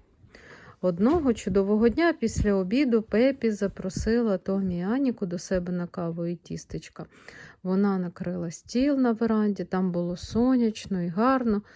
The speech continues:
Всі квіт-, квітки, е, Пепі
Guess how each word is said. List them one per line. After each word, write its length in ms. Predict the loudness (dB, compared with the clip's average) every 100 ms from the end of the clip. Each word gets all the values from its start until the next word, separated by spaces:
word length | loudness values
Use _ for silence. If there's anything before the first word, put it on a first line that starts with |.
| -20 -20 _
Всі 540 | -10 -2 2 4 2 0 -16 _ _ _ _ _ _ _ -20 -20 _ _
квіт-, 460 | -6 -2 -2 -4 -20 -16 -14 -8
квітки, 840 | -4 0 -2 -2 0 2 2 0 -4 -8
е, 180 | -4 -4 0
Пепі 640 | 2 2 2 2 2 2